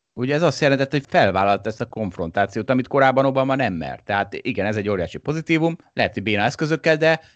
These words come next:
és nem véletlen, hogy a Demokrata Párt, vagy Biden ezt, ezt a vonalat tovább is akarja vinni.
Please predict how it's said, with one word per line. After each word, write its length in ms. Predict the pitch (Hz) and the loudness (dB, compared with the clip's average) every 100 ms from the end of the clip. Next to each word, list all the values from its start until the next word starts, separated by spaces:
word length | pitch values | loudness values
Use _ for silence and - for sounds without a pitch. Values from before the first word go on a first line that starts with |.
| - | -12
és 200 | 131 - | -10 -2
nem 200 | 135 87 | -2 0
véletlen, 320 | 101 107 107 | 0 0 -2
hogy 100 | 107 | -2
a 60 | |
Demokrata 500 | 104 95 82 95 87 | 0 0 0 -6 -6
Párt, 300 | 87 104 117 | -4 -2 -2
vagy 140 | - 87 | -2 -2
Biden 400 | 110 107 117 113 | 2 2 2 -2
ezt, 260 | 113 - - | -4 -8 -4
ezt 260 | 123 - | -4 0
a 40 | 135 | -2
vonalat 320 | 143 139 143 | 0 -2 -2
tovább 260 | 95 82 | -4 -6
is 120 | 87 87 | -6 -10
akarja 340 | 85 95 98 | -6 -4 -2
vinni. 280 | 98 76 | -4 -8